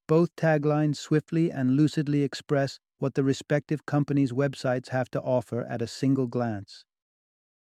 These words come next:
Part six, Validation Through Action.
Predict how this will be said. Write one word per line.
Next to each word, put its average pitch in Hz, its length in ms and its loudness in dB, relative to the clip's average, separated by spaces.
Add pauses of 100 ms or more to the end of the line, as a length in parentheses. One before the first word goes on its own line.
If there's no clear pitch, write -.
(480)
Part 147 300 0
six, - 640 -2 (300)
Validation 151 800 2
Through 143 260 -2
Action. 120 560 -8